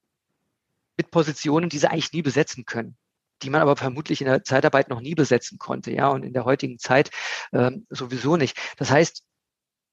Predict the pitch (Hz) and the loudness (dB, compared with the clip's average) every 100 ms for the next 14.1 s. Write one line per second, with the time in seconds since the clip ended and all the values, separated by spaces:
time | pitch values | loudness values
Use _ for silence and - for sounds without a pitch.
0 | _ _ 160 190 - 175 160 143 139 160 | _ _ -2 -2 -4 -4 -2 2 2 2
1 | 165 - _ _ 131 135 139 147 160 170 | 0 -6 _ _ -8 0 2 2 -4 -14
2 | _ - 151 151 147 - 127 165 185 143 | _ -6 2 2 2 -4 -4 0 2 2
3 | - - _ _ _ 147 120 131 123 120 | 0 -4 _ _ _ -10 -10 -14 -18 -18
4 | - 143 151 - 160 180 147 143 151 143 | -14 -8 -8 -8 -8 -8 -8 -4 -2 -2
5 | - 131 131 120 196 208 190 185 175 175 | 0 2 2 4 4 6 2 0 -2 -2
6 | 170 165 156 151 139 135 147 135 123 - | -2 -4 -8 -6 -6 -2 2 2 0 -2
7 | 147 147 151 143 139 143 156 151 139 - | 0 0 -2 -6 -2 -2 -2 0 0 0
8 | 143 - 151 160 156 - - - 143 - | -4 0 2 4 2 -8 -12 -10 -8 0
9 | 156 156 - - 170 - - 156 - 139 | 4 2 0 -2 -2 -2 -8 -14 -12 -4
10 | 135 127 - 185 208 190 180 147 139 131 | -2 0 2 2 4 4 6 4 0 -2
11 | 123 120 117 190 - 196 - - - - | -4 -6 0 2 4 4 2 -12 -14 -2
12 | 147 147 147 143 147 160 - 151 139 170 | -2 2 2 2 0 -2 0 -6 -6 -6
13 | 165 - 151 135 117 180 170 - - 135 | -4 -4 -6 -6 -4 -8 -8 -14 -10 -8